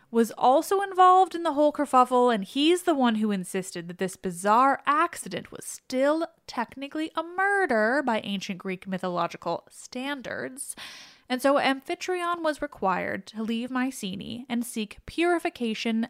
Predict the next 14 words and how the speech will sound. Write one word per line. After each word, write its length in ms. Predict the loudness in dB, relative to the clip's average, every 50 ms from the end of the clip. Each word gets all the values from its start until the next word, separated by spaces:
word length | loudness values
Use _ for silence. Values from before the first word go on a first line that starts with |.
| -2
elsewhere. 640 | -4 -4 -4 -4 -8 -12 -10 -8 -8 -8 -8 -12 -16 _ _ _ _ _ _ _ _ _ _ _ _ _ _
For 120 | -2 0
that, 360 | 0 2 2 0 0 0 -4 -10 -18 -20 -20 -20 _ _ _
he 160 | -8 -4 0
went 200 | 0 0 0 0
to 100 | -2 -4
Thebes. 640 | -2 _ -4 -2 -2 -2 -4 -4 -8 -12 -14 -18 _ _ _ _ _ _ _ _ _ _
All 300 | -2 0 0 2 0 -2
the 120 | -4 -8 -8
good 300 | -6 -4 -4 -4 -4 -6
shit 300 | -8 -6 -6 -6 -8 -8 -8
happens 500 | -6 -6 -6 -6 -6 -6 -6 -6 -6 -6
in 200 | -6 -6 -6 -6
Thebes. 680 | -6 -6 -6 -4 -4 -4 -4 -6 -10 -12 -14 -16 -18